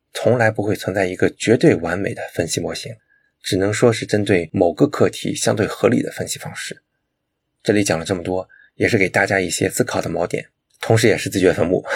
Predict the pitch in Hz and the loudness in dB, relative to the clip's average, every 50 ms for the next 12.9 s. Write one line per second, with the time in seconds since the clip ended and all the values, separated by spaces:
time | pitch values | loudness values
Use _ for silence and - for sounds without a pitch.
0 | - - - - - - - - - - - - - - - _ _ - - 131 | 0 -2 -2 -4 -8 -14 -14 -14 -14 -16 -20 -20 -20 -20 -20 _ _ 2 2 2
1 | 131 117 127 104 - 87 87 95 92 87 82 85 82 - 113 107 - - - - | 4 4 4 4 2 2 0 0 -2 -2 -2 -4 -2 2 2 2 2 2 2 2
2 | 185 - - 98 85 82 - 87 87 92 90 85 - 104 101 - 107 92 82 - | 2 2 2 -4 -4 -2 -2 -2 -2 -2 -4 -2 -2 -2 -2 0 0 0 -2 -2
3 | - 82 - - 82 80 82 90 92 82 82 80 78 - - 85 - - 90 82 | -4 -6 -6 -6 -6 -4 -2 0 0 0 -2 -4 -6 -4 -4 -4 -4 -4 -4 -4
4 | 107 101 82 - - - - - - - _ _ _ _ _ _ _ _ - - | -2 -4 -4 -4 -6 -8 -8 -10 -14 -16 _ _ _ _ _ _ _ _ -2 2
5 | 127 110 - 107 90 - - 117 110 110 110 - 104 98 92 90 92 92 - - | 2 2 2 0 -4 -2 0 0 0 0 0 0 0 2 2 2 0 -4 -2 0
6 | 110 110 107 - _ _ _ _ _ _ _ _ _ _ - - 127 104 - - | 0 0 -2 -2 _ _ _ _ _ _ _ _ _ _ 2 4 4 4 4 2
7 | 123 107 90 - - - 175 139 - - - - - - - - 101 90 90 82 | 0 0 0 0 0 2 2 2 2 0 -6 -8 -8 -6 -4 -4 -4 -4 -4 -4
8 | 85 90 - - - 339 302 - _ _ _ _ _ _ _ _ _ _ _ _ | -4 -6 -2 2 2 2 2 0 _ _ _ _ _ _ _ _ _ _ _ _
9 | - 117 98 92 - 107 98 98 - - 98 - - 110 95 95 - - - - | 0 0 0 2 2 4 2 2 2 2 0 0 0 -2 -2 -4 -4 -6 -6 -6
10 | - - - - - - _ - - _ - - 113 110 - 110 104 98 - - | -6 -8 -8 -8 -10 -12 _ -20 -20 _ -4 -2 -2 0 0 0 -2 -2 -2 -2
11 | 131 107 - 101 - - 110 110 110 - - 117 110 110 - - - - 90 - | -4 -2 -4 -4 -2 0 0 0 0 -2 -2 -4 -4 -4 -4 -4 -4 -4 -4 -4
12 | - - 98 - - - - - - - - 92 - - - - - - | -4 -4 -6 -6 -6 -12 -14 -10 -8 -4 -4 -4 -4 -6 -10 -10 -10 -18